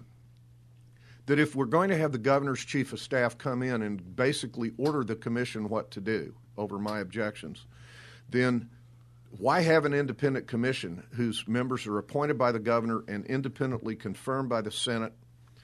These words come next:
for, for membership on this commission to make decisions that we, we used to think were independent? Why don't we just have a housing commission run out of the governor's office with his staff as the members taking orders from him?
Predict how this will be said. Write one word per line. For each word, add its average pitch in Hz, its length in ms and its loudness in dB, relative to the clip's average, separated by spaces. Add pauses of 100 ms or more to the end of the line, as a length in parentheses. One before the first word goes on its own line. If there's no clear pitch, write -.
(240)
for, - 280 -8
for 104 180 -6
membership 123 520 -2
on 110 140 0
this 104 140 -6
commission 107 480 -4
to - 120 -10
make 113 260 0
decisions - 640 -4 (280)
that 107 140 0
we, 104 140 -2 (200)
we 113 140 2
used 147 240 4
to 107 60 -6
think 113 280 -6
were 104 140 -4
independent? 117 500 -2 (320)
Why 139 140 8
don't 190 100 8
we 147 100 4
just 143 240 2
have 135 160 6
a 117 60 2
housing 127 380 2
commission 117 460 -2
run 123 220 2
out 123 160 4
of 110 60 2
the 104 60 -2
governor's 113 460 0
office 98 420 -4
with 101 160 -6
his 123 180 -2
staff 113 500 0 (360)
as 104 240 0
the 101 100 -4
members 107 480 0 (200)
taking 110 360 2
orders 107 280 0
from 101 220 -6
him? 104 260 -4